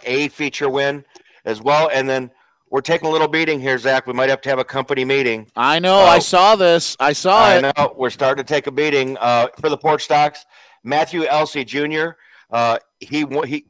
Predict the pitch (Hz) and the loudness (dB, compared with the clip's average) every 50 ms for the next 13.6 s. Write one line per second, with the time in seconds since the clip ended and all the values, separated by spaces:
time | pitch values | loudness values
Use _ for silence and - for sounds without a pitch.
0 | _ _ _ 123 135 127 135 123 110 127 131 135 - 127 - - 143 143 131 - | _ _ _ -12 -10 -8 -6 -4 0 0 0 0 -2 -6 -6 -2 -2 -2 -2 -2
1 | - 123 120 117 110 107 120 107 95 101 110 117 117 113 110 110 110 107 104 107 | -2 0 0 0 0 -4 -6 -8 -8 -4 -4 -2 -2 -2 -4 -4 -4 -2 0 0
2 | 110 107 - - - 110 104 101 - 117 120 _ - 101 113 113 113 _ - 113 | 0 0 -2 -4 -10 -10 -10 -8 -6 -8 -8 _ -6 -6 -6 -6 -8 _ -10 -6
3 | 110 127 139 151 165 170 147 110 117 113 113 113 110 104 _ - - _ _ _ | -6 -4 0 0 0 2 4 4 6 6 6 4 2 -2 _ -20 -20 _ _ _
4 | _ _ _ _ _ _ _ _ - 135 147 147 - 160 151 - - - 147 143 | _ _ _ _ _ _ _ _ -2 0 0 2 4 2 2 2 4 4 4 4
5 | - 143 135 131 139 139 139 139 139 139 147 - - _ - - 127 123 - - | 4 2 2 4 4 4 4 2 0 -2 -8 -12 -16 _ -6 -4 -4 -4 -4 -4
6 | 120 127 123 123 - 131 127 123 123 123 120 120 - _ _ _ _ _ _ _ | -4 -4 -4 -4 -4 -2 0 0 0 0 -2 -4 -6 _ _ _ _ _ _ _
7 | _ _ 120 120 - - - 139 131 - 131 135 131 120 127 131 127 120 127 131 | _ _ -12 -12 -10 -4 -4 -4 -4 -2 0 -2 -2 0 -2 -4 -4 -4 -8 -12
8 | 135 127 127 123 123 127 117 - - 123 107 - 135 127 123 120 123 123 123 120 | -8 -8 -6 -4 -2 -4 -4 -4 -6 -10 -10 -8 -8 -6 -2 0 2 2 2 2
9 | 113 110 113 127 131 123 - 139 127 - 131 127 120 127 123 117 110 98 - 117 | 0 -2 -2 -2 -4 -2 -2 -4 -2 -2 -4 -2 0 -2 -2 -2 -4 -4 -4 -4
10 | 110 101 _ _ _ _ _ _ _ _ 98 107 101 123 131 135 135 127 120 110 | -4 -4 _ _ _ _ _ _ _ _ -14 -6 -2 0 0 0 2 2 2 4
11 | 120 123 120 120 113 113 113 104 _ - 113 113 113 110 113 117 113 110 104 101 | 4 4 4 4 2 -2 -4 -4 _ -4 0 0 2 2 2 2 2 2 0 -2
12 | 101 107 117 107 - 104 110 104 - _ 101 117 113 - - 107 104 104 101 104 | -4 -8 -10 -10 -8 -8 -10 -10 -10 _ -6 -6 -6 -4 -4 -6 -6 -4 -6 -6
13 | 101 104 101 95 95 95 - - 107 98 95 85 | -2 -2 -2 -2 -2 -6 -8 -4 -4 -2 -2 -4